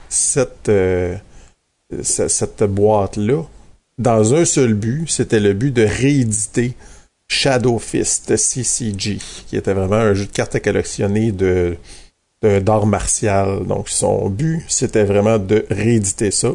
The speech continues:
parce qu'il trouvait que c'était un chef-d'œuvre. Donc, euh, ça a été le début pour lui et, euh, c'est encore une boîte qui est très importante à ce jour, qui avait été rachetée par Philosophia dans les années, euh, quoi, en deux mille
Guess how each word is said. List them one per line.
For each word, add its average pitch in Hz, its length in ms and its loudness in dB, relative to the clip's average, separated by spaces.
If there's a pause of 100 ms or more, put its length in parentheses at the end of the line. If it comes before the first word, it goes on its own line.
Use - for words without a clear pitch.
(100)
parce - 200 -2
qu'il 110 260 -6
trouvait 104 300 -2
que - 60 -10
c'était 101 400 -2
un 110 160 -4
chef-d'œuvre. - 680 -4 (880)
Donc, 98 300 -6
euh, 90 260 -2
ça - 160 -4
a 101 40 0
été 117 180 -2
le 101 220 2
début 110 480 0
pour 101 240 -2
lui 160 280 -2
et, 120 200 2
euh, 101 180 4
c'est - 220 -4
encore 151 340 0
une 120 60 0
boîte 117 340 0
qui 117 360 -10
est - 220 -10 (220)
très 113 280 0
importante 113 560 0
à 110 60 0
ce 104 220 2
jour, 95 340 -6
qui - 100 -4
avait 101 180 2
été 101 160 -2
rachetée 95 380 -4
par 90 480 -2 (540)
Philosophia 107 880 -2
dans 95 160 -4
les 101 220 -8
années, 104 340 -4
euh, 98 100 -4
quoi, - 260 -8
en 101 80 -8 (320)
deux 107 120 -4
mille 104 420 -4